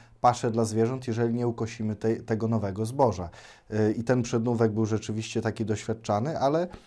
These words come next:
z czasem te żniwa przyszły. Pierwsze czytanie i drugie czytanie też mówi o pewnym niedostatku. Jest mnóstwo ludzi,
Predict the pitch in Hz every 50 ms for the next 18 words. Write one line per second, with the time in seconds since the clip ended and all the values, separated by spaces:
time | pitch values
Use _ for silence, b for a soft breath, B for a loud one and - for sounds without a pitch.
0 | B B B B _ - - 120 117 - - 143 135 131 131 139 135 135 135 117
1 | 101 - 131 120 117 117 120 123 120 123 117 - - 123 110 - - - 95 80
2 | B B B B B B - - - - - _ - 147 151 151 151 - 143 127
3 | - 135 113 139 131 131 131 127 120 131 135 127 127 117 - - 110 123 120 123
4 | 120 113 - 127 117 - - 127 123 127 127 123 127 131 123 123 131 131 131 127
5 | 120 120 - - 117 107 - - 107 98 - - 127 143 151 - - - 147 135
6 | 127 120 120 135 165 196